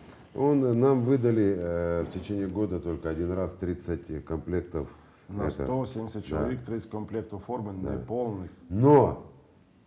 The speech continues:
Speaker 1: уважаемый, при всем этом, при всем этом,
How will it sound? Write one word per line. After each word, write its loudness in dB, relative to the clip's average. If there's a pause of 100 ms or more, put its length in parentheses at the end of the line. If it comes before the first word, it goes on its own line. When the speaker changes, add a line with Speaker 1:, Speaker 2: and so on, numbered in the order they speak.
Speaker 1:
уважаемый, 6 (220)
при 0
всем 4
этом, 6 (640)
при -2
всем -2
этом, -4